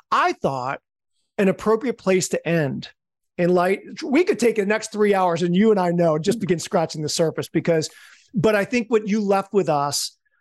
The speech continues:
um, has tremendous value, and it gives us an opportunity now to go back and to listen again and again,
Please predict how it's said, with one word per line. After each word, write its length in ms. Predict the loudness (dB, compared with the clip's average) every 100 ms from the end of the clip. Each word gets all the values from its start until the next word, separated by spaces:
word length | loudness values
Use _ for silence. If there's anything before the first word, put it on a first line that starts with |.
| _ _
um, 340 | -2 0 -2 -2
has 180 | -4 -2
tremendous 420 | 0 0 2 0
value, 600 | 0 0 2 2 0 0
and 100 | -4
it 80 | -2
gives 160 | 0
us 140 | 0 0
an 80 | 0
opportunity 580 | 0 -2 0 2 2
now 300 | 2 2 0
to 140 | -2 0
go 140 | 0
back 400 | 0 0 -2 -4
and 100 | -6
to 60 | -2
listen 420 | 0 0 0 -2
again 480 | 0 0 0 -2 -4
and 120 | -4
again, 500 | -2 0 0 -2 -6